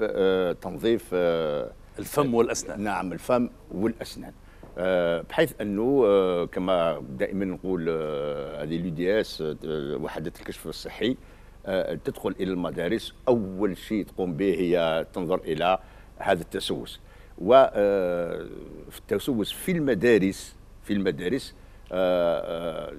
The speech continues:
Speaker 1: يعني رانا وصلنا إلى خمسة وثلاثين في المئة، يعني من، نعم،
Speaker 2: يعني تراجع
Speaker 1: نعم،
Speaker 2: مليح.
Speaker 1: أكبر، أكبر
Speaker 2: جميل.
Speaker 1: الأمراض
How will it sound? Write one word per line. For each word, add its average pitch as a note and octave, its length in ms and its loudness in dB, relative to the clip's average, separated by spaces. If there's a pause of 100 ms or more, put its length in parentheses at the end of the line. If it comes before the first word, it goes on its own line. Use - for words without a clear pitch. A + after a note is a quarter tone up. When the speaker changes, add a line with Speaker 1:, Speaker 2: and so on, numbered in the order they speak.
(120)
Speaker 1:
يعني G2+ 280 0
رانا G2+ 260 0
وصلنا A#2+ 240 -6
إلى G2 180 -6
خمسة B2 320 -4
وثلاثين G2 340 -4
في - 120 -8
المئة، E2 380 -8 (560)
يعني F#2 360 -8
من، G2+ 360 -4
نعم، G2+ 400 -6
Speaker 2:
يعني B2 160 -2
تراجع D#3 380 4 (120)
Speaker 1:
نعم، C#3+ 240 4
Speaker 2:
مليح. C#4 140 8
Speaker 1:
أكبر، E3+ 460 6
أكبر D#3+ 360 2
Speaker 2:
جميل. G#3+ 140 4
Speaker 1:
الأمراض C#3 520 4